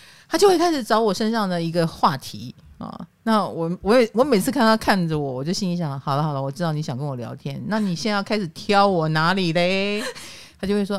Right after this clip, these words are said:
：“哎，好像胖了一点哦，哎，这件衣服好像宽了一点哦，哎，你好像吃太多了一点，还是吃太少了一点？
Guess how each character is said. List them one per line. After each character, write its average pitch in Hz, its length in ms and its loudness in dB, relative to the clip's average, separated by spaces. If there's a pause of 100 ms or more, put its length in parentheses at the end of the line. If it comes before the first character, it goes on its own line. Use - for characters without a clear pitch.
：“哎， 254 460 -2
好 170 100 -4
像 208 160 -2
胖 220 260 -2
了 202 100 0
一 202 120 0
点 190 240 -4
哦， 175 320 -2
哎， 254 180 0
这 285 140 -6
件 285 200 -4
衣 294 120 -2
服 226 240 -4
好 202 100 -2
像 220 200 0
宽 254 320 0
了 226 120 0
一 226 140 -4
点 208 280 -4
哦， 208 160 -4 (340)
哎， 190 300 -2
你 262 140 -4
好 196 160 -2
像 190 200 -2
吃 - 220 -6
太 233 200 -2
多 240 300 2
了 240 100 0
一 214 120 -2
点， 196 160 -2
还 185 140 0
是 208 120 -4
吃 - 180 -10
太 262 180 -2
少 156 380 -2
了 160 120 -6
一 247 160 -10
点？ 220 220 -10